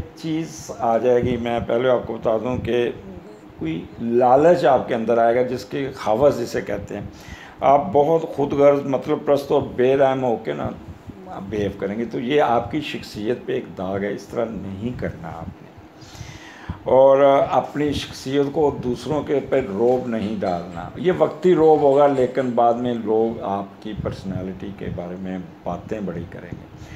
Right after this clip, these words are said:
ये आदत होती है बाज़ बंदों में कि जो वो अननेसेसरी अपनी शख्सियत का रोब डालते हैं, तो वो नहीं डालना। जितना हम्बल रहेंगे, लो की पे रहेंगे, उतना ही अल्लाह ताला की तरफ से आपको एडवांटेजेस मिल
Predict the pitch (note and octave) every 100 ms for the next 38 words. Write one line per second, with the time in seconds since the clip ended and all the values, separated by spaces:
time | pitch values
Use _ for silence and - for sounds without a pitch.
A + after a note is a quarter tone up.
0 | - - - - D3+ D3 D3 D3 D3 -
1 | C3 B2 A#2+ A#2 G2 G2+ G2+ G#2 A2 G#2
2 | G#2+ G2+ G#2+ A2+ A2+ A2 A#2 A2 A2 G2
3 | - G2+ A2 G2 F#2+ A2 G#2 F#2+ G2 G2
4 | A2+ A#2+ - A2 G2 G2+ F#2 F2 F2+ E2
5 | - F2 - - - - - A#2+ B2 A2+
6 | A2 B2 A#2+ G2+ G2+ A#2+ B2 C#3+ F#3+ D#3+
7 | D#3 D#3+ D#3 D#3 D3 C#3 C3+ C#3 D3+ D3
8 | D3 C#3+ C#3+ C3+ C3+ C3 B2+ - B2 -
9 | C#3 B2+ A#2+ A2 A2+ A2 A2+ A2+ G2+ G#2
10 | G2 F#2+ A2+ C#3 - F#2 - - G#2+ -
11 | F#2 E2+ E2 F2+ G2 F2 F2